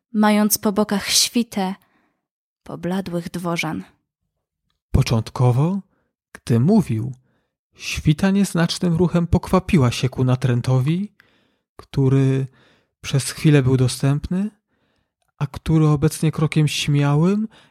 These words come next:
Speaker 2: i majestatycznym zbliżał się coraz do księcia.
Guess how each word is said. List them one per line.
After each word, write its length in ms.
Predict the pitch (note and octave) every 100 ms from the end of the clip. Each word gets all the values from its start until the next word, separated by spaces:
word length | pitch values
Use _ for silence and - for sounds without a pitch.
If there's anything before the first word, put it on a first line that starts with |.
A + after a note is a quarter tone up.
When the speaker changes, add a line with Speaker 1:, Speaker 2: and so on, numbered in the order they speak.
| _
Speaker 2:
i 100 | D#3
majestatycznym 1120 | D3+ F3 G#3 - A3+ - F#3+ - - A#2+ A#2+ C3+ _ _ _ _
zbliżał 560 | - - C#3 C#3 C#3+ G3
się 160 | - A3
coraz 380 | - C#3 C3+
do 120 | C3 C#3
księcia. 680 | - B2 B2 - B2 C3